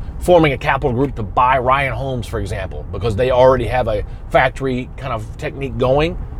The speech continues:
and I do believe, I don't know their finals, but based on what they sell around here and the land factor and stuff,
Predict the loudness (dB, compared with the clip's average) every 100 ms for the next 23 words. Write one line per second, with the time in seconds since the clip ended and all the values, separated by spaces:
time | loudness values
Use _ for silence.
0 | -4 0 0 6 6 6 4 4 4 4
1 | 0 0 2 2 2 2 2 2 0 -2
2 | -6 -6 0 0 2 0 -2 -2 -2 2
3 | 4 6 4 0 -2 -6 -6 -6 -4 -4
4 | -4 -2 -4 -4 -4 0 0